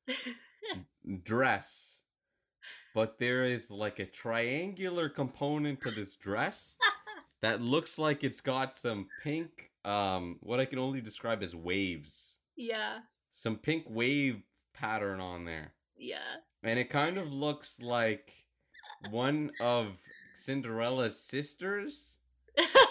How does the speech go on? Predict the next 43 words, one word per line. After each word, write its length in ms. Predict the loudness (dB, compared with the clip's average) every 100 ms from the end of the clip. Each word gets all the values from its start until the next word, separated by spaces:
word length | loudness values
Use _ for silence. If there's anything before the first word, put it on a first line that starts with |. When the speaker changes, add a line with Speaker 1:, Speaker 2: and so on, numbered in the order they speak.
| 8 6 2
Speaker 2:
Like 220 | 2 4
one 160 | 4 4
Speaker 1:
Close. 100 | 4
Speaker 2:
of 60 | 0
the 60 |
evil, 680 | 0 0 0 0 -2 -2 -6 -2
yeah, 260 | 2 4 4
like 260 | 4 2
one 180 | 2 0
of 100 | 0
the 40 | 0
evil 400 | 0 0 0 2
ones, 380 | 2 0 -4 -10 -14 -16 -18 -14 -6
like, 300 | -2 0 0
Speaker 1:
So 100 | 0
Speaker 2:
dress, 460 | 0 -2 -4 -12 -18
kind 340 | -4 0 0 0
of. 160 | -4 -8 _ _ -16
Speaker 1:
Yeah. 220 | -12 -12 -16 _ _ _ -6
Speaker 2:
Um, 600 | 0 2 2 0 -4 -4
and 140 | -2 0
I'm 140 | 2
not 100 | 2
gonna 100 | 0
describe 300 | -2 -2 -2
Abby 240 | -2 -4 -8
'cause 120 | -14
she's, 200 | -16 -20 -20 _
she's 220 | -10 -4
wearing 280 | 0 0 0
relatively 580 | 0 0 -2 -8 -8 -8
normal 300 | -8 -8 -10
clothes 400 | -10 -10 -10 -12
to, 240 | -10 -8 -8 -8
to 100 | -8
Anya. 440 | -6 -10 -12 -16 -18 _ _ -10
Speaker 1:
Yeah. 120 | -10 -10
Speaker 2:
So 300 | -4 0 2
Anya, 320 | 2 2 2
give 180 | 2 2
me 60 | 2
the 80 | 2
context. 480 | 2 2 -2 -4